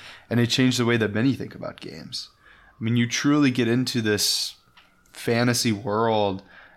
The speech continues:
and you can go anywhere. Like, if you see a mountain, you can go to it. You know, you can own property, you can own a house, and, you know, you can steal, and you can fight, you can use magic, you can use swords, you can use an axe,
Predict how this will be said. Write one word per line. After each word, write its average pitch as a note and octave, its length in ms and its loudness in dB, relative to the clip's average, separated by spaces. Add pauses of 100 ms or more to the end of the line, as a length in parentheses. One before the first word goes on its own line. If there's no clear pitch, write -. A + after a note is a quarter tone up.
(120)
and G2 540 0 (200)
you B2 140 2
can B2 160 -2
go A2 260 0
anywhere. G2 640 -6 (340)
Like, G#2 100 -2
if G#2+ 120 -2
you C3 100 4
see B2 300 2
a A#2 60 2
mountain, G2+ 540 -4 (120)
you A#2 100 -10
can A#2 140 -6
go G#2+ 240 0
to G2 240 -6
it. - 160 -10 (340)
You A2+ 80 -4
know, G#2+ 60 0
you A#2+ 140 0
can B2+ 200 0
own B2 380 2
property, A#2 480 0
you G#2+ 120 -2
can A2+ 180 -2
own A2+ 200 0
a G#2 60 0
house, G#2 540 -2 (320)
and, G2 440 -2
you A#2 80 -4
know, G2+ 120 -6
you G#2 160 -4
can A2+ 180 -2
steal, G#2 600 2
and A2 200 -4
you G#2+ 100 -4
can A2 140 -2
fight, G#2+ 320 0
you G#2+ 100 -4
can A#2+ 160 -2
use A#2 180 0
magic, G2+ 480 -2
you A2+ 100 -8
can A2+ 120 -2
use G#2 160 -2
swords, G2+ 460 -2
you - 60 -20
can C3 100 -4
use B2 140 2
an G#2+ 120 -2
axe, G2 540 -4